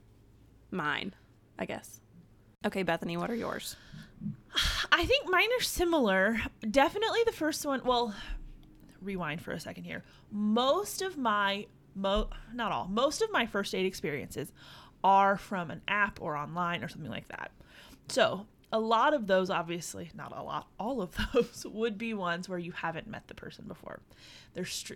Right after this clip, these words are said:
Speaker 2: not even someone that you've, like, seen across the way and you got set up with. Like, they've never seen you in person before.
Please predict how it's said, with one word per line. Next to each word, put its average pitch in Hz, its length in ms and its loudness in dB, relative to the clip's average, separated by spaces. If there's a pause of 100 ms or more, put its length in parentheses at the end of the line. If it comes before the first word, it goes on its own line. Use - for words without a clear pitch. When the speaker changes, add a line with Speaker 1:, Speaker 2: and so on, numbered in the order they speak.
Speaker 2:
not 233 160 2
even 294 160 -4
someone 226 220 0
that 208 80 0
you've, 196 120 -4
like, 175 240 -2 (360)
seen 370 320 -2
across 330 380 8
the 311 100 0
way 370 260 4
and 233 100 0
you 220 80 2
got 233 180 0
set 247 160 -2
up 320 220 0
with. 175 240 -2
Like, 170 320 -2
they've 208 240 -4
never 190 440 -2
seen 185 300 -4
you 170 200 -6
in 185 180 -4
person 165 440 -8
before. - 420 -8